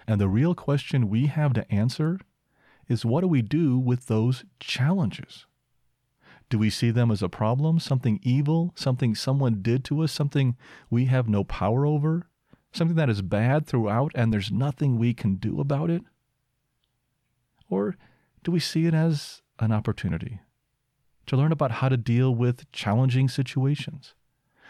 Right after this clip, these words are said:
to learn some new tools, to learn some new skills,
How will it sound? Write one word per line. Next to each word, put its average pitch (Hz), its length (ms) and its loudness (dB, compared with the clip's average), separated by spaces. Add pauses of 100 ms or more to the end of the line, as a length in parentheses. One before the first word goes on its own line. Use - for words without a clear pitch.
(160)
to 131 80 -2
learn 151 240 2
some 131 240 2
new 131 200 4
tools, 107 460 -2
to - 120 -4
learn 139 220 2
some 139 240 0
new 127 180 4
skills, 117 720 -6